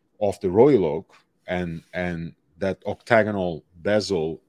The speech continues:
that is bolted, uh, on the case, his inspiration was, uh, this sort of,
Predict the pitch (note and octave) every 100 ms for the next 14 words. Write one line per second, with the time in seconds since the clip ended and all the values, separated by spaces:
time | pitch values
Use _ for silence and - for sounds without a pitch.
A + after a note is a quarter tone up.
0 | _ - F2 E2+ E2+ D2 - G2 F#2 -
1 | E2+ C#2 - _ _ _ _ _ _ _
2 | _ - F2 D#2+ - F#2+ E2+ D#2+ - C#3
3 | F2+ - - - _ _ _ _ _ _
4 | _ _ _ _ _ _ _ _ _ B2+
5 | A2 A2 G#2 - A#2 B2 - A2 F#2+ F#2+
6 | F#2 F2+ F2 - - - E2+ D#2 D#2 D2+
7 | - - G2+ - - F#2+ F#2+ F2+ F2 -
8 | -